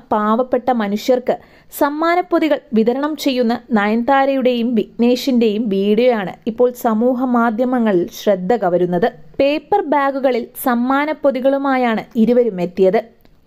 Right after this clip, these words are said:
പുതിയ വസ്ത്രങ്ങളാണ് സമ്മാനിച്ചത് എന്നാണ് റിപ്പോർട്ട്. പുതുവത്സര ആഘോഷത്തിന്റെ ഭാഗമായാണ് നയൻതാരയും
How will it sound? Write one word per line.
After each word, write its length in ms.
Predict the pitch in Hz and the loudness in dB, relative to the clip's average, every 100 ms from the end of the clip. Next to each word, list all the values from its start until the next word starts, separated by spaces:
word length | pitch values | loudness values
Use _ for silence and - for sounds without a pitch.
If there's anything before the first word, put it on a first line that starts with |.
| - | -2
പുതിയ 260 | 294 311 359 311 | 0 4 2 2
വസ്ത്രങ്ങളാണ് 760 | 285 - 302 311 302 269 254 - - | -2 -2 0 0 -2 -2 -4 -8 -4
സമ്മാനിച്ചത് 680 | 226 220 247 247 247 262 240 - 220 | 0 0 0 -2 -2 0 0 0 2
എന്നാണ് 300 | 214 214 180 175 | 2 2 0 0
റിപ്പോർട്ട്. 380 | 175 202 196 247 - - - | 2 0 0 -4 -4 -8 0
പുതുവത്സര 580 | 339 359 370 359 349 349 330 269 | 2 4 2 0 0 0 0 0
ആഘോഷത്തിന്റെ 680 | 262 254 294 294 302 285 262 294 226 | 2 2 0 0 -2 0 2 2 2
ഭാഗമായാണ് 760 | 208 214 233 240 254 269 240 190 - 240 | 0 2 0 0 0 0 0 -4 -4 -2
നയൻതാരയും 640 | 247 294 294 359 349 269 | 0 -2 2 2 2 -2